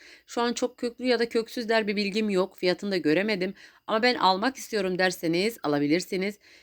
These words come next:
Ve şurada on bir doksana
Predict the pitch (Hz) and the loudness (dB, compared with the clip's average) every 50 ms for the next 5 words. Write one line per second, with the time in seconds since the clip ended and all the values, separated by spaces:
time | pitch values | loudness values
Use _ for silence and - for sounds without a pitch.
0 | _ _ _ - 180 190 220 226 233 233 - - 208 - - 254 247 214 180 160 | _ _ _ -8 0 2 4 4 4 2 0 -4 -8 -6 -4 -4 -2 0 0 -2
1 | - - 226 269 294 262 220 208 185 180 208 226 233 233 - - 180 160 160 156 | 0 2 2 2 4 4 4 2 0 2 2 0 0 0 0 0 2 4 4 4
2 | 175 214 | 4 2